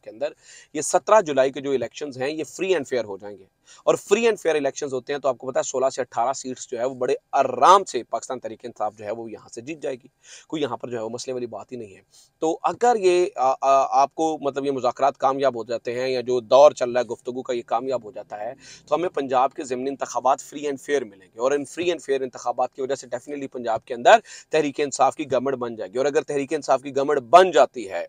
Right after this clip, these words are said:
एक मिनट के लिए सोच के देखिए, अगर तहरीक इंसाफ की गवर्नमेंट बन जाती है, they'll definitely, definitely, definitely go for general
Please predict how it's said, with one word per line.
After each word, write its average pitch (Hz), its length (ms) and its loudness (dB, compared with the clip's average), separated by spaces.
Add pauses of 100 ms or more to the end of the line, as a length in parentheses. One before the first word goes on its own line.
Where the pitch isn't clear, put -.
(120)
एक 165 240 2
मिनट 139 240 -2
के 135 100 -10
लिए 135 80 -4
सोच 123 240 -6
के 131 100 -8
देखिए, 120 240 -8
अगर 127 80 -4
तहरीक 120 300 -10
इंसाफ 120 220 -8
की 123 80 -12
गवर्नमेंट 120 240 -10
बन 117 120 -12
जाती 113 280 -10
है, 143 120 0 (380)
they'll 160 380 4
definitely, 156 460 -2 (140)
definitely, 156 600 0
definitely 151 440 0
go 135 200 -2 (100)
for 170 180 8 (400)
general 143 600 0